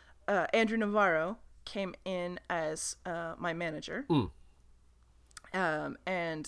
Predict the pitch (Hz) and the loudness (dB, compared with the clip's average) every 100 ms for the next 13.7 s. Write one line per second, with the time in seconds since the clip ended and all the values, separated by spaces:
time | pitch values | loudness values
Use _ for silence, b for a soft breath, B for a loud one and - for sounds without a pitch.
0 | - 185 180 175 175 170 - 185 180 - | -6 -4 -2 0 0 0 -2 -6 -6 -8
1 | 175 165 151 - - - - - - - | -6 -2 -4 -6 -12 -18 -18 -16 -12 -8
2 | 175 156 170 160 131 - 180 - 160 160 | -4 -2 -2 -4 -6 -6 -8 -8 -8 -8
3 | 151 - - - - - 127 226 B B | -8 -8 -8 -8 -8 -6 -8 -10 B B
4 | B B B - 180 175 175 175 170 170 | B B B -6 -4 -2 -2 -2 -2 -4
5 | 165 - - - - - - - - - | -6 -10 -20 -20 -20 -20 -20 -20 -20 -14
6 | 180 190 - - - 233 285 - - 294 | -14 -12 -12 -12 -10 -6 -6 -8 -8 -6
7 | 339 349 349 381 381 381 - b b b | -6 -8 -6 -4 -4 -6 -14 b b b
8 | - 190 170 165 160 208 - - - 196 | -4 0 0 -2 -6 -12 -18 -20 -6 -4
9 | 185 185 175 175 170 160 165 165 - - | -2 0 4 4 4 2 2 0 -2 -10
10 | - - - 175 165 160 135 - 170 180 | -12 -12 -4 -2 -2 -4 -4 -4 -2 -2
11 | 208 196 160 - - 156 151 208 - - | -4 -4 -4 -6 -8 -6 -6 -8 -12 -20
12 | - - - 180 151 156 165 - - b | -10 -8 -6 -6 -6 -6 -8 -10 -18 b
13 | b b - 170 160 156 160 | b b -8 -6 -4 -6 -10